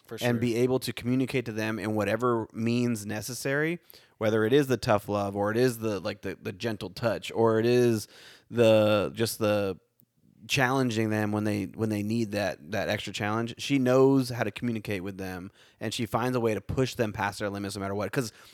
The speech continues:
Speaker 2: even her brief interactions with, like, Kuwabara and, like, getting him to go
Speaker 1: Yeah.
Speaker 2: past his limits as well. Like, she did not intend to be a trainer for Kuwabara, but, like,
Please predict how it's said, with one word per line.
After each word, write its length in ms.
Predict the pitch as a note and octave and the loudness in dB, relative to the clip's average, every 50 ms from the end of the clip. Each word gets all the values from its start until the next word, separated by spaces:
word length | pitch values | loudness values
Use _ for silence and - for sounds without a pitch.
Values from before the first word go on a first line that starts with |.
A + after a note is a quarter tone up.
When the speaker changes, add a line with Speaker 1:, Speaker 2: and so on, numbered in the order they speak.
| _ _ | _ _
Speaker 2:
even 260 | - G#3 G#3+ B3 G#3+ | -6 -2 0 2 2
her 160 | E3 C3 D3+ C3+ | 4 4 4 2
brief 320 | G2+ A2+ B2+ D3 D#3+ - | 4 4 4 4 4 2
interactions 500 | D3+ C#3+ B2+ A#2 A2 A2+ - - B2+ G#2+ | 2 2 2 0 0 -2 -4 -6 -6 -4
with, 120 | G#2+ G#2 | -4 -4
like, 140 | G2+ F2+ - | -4 -6 -6
Kuwabara 680 | - - C3+ A#2 G2+ G2+ F#2+ F#2+ G2+ G#2+ G#2 G#2 G2+ G2 - | -2 0 0 0 0 0 -2 -2 0 0 0 -2 -2 -4 -4
and, 180 | G#2 G#2 G#2+ G#2 | -6 -6 -4 -6
like, 160 | G2 G2+ G2+ | -6 -6 -2
getting 240 | A2 B2 A#2+ A2 A2 | -2 -2 -2 -2 -2
him 300 | A#2 C#3+ E3+ F3 C#3+ - - - - - | -2 0 0 0 -2 -4 -8 -16 -16 -2
to 100 | - D#3 | 0 2
go 100 | C#3+ C#3+ B2+ | 4 4 4
Speaker 1:
Yeah. 40 | A2 | 4
Speaker 2:
past 320 | B2+ B2 A#2 A2 G#2+ - | 4 4 4 4 4 0
his 140 | B2+ A2+ G2+ | -4 -4 -2
limits 280 | G#2 A2 A2 G#2+ G2+ G#2 | -2 0 0 0 -2 -2
as 100 | G#2 G2+ | -2 0
well. 260 | G#2+ C3+ E3 D#3+ B2 | 4 6 6 6 6
Like, 200 | G#2+ G#2+ G#2+ - | 4 2 0 -2
she 380 | - - - D#3+ E3+ E3+ D#3+ - - - - - - _ _ | -4 -4 0 0 2 2 0 -2 -4 -14 -20 -20 -20 _ _
did 100 | - D3 D3+ | 0 2 2
not 120 | D3 C3+ | 2 2
intend 480 | B2+ B2+ A#2+ - - C#3 D#3+ F#3 G3 E3+ | 0 0 -2 -2 0 0 2 2 4 2
to 80 | C#3 | 2
be 420 | A#2 A#2 A2+ A2+ A2 G#2 G2+ G2+ - | 2 2 0 0 0 -2 -2 -4 -4
a 140 | F2 G#2+ | -6 -6
trainer 320 | B2+ - - A#2+ A2 G#2+ G2 | -6 -4 -4 -2 -2 -2 -2
for 100 | G#2 G2 | -4 -6
Kuwabara, 640 | - - A2 G#2 G2+ G2+ G2 F#2+ G2 G#2+ A#2+ B2 A#2+ | -4 -2 -2 -2 0 -2 -4 -4 -4 -4 -6 -4 -2
but, 200 | A2+ G#2+ G2 G2 | -2 -2 0 0
like, 440 | A2 G2+ G2+ G2 G2+ - - - | 0 -2 -2 -4 -6 -12 -16 -18